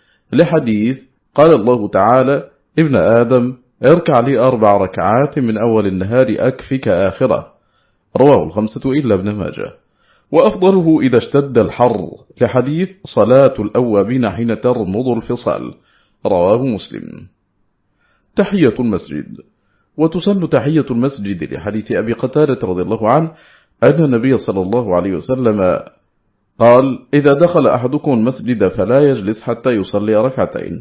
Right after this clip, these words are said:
رواه الجماعة. سنة الوضوء وتطوعات أخرى.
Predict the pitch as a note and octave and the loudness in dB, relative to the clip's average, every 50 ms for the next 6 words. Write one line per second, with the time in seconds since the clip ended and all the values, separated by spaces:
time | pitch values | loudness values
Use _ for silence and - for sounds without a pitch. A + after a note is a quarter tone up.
0 | - _ _ _ _ F#2+ G2 G2 F2+ F2+ G#2 A#2 A#2+ A#2 A#2+ C3 A#2 F#2+ C2 G#1 | -16 _ _ _ _ 0 2 2 2 2 0 -2 -4 -2 -2 -2 0 0 -2 -4
1 | G1+ A1+ - - - _ _ _ _ _ _ _ _ _ _ _ _ _ _ _ | -4 -4 -6 -10 -14 _ _ _ _ _ _ _ _ _ _ _ _ _ _ _
2 | _ _ _ _ _ _ - - F#3 F#3 F#3+ F3 E3 - - C#3+ B2 A2 G#2 G#2 | _ _ _ _ _ _ -4 0 0 2 2 2 0 0 0 -2 -2 -2 -2 0
3 | G#2 B2+ C#3+ G2+ A#2 A#2+ A#2 A#2 - - G#2 - - C3 C3+ B2 G#2+ G2 F2 F2 | 0 -2 -2 -2 0 0 2 2 2 0 -2 -2 -2 -4 -4 -2 0 0 2 2
4 | G2+ A#2+ B2+ - C#3+ C3 A#2 - B2 - - - D2 C#2 C#2+ - | 2 0 -2 -4 -4 -4 -4 -4 -6 -6 -4 -2 -2 -2 -2 -4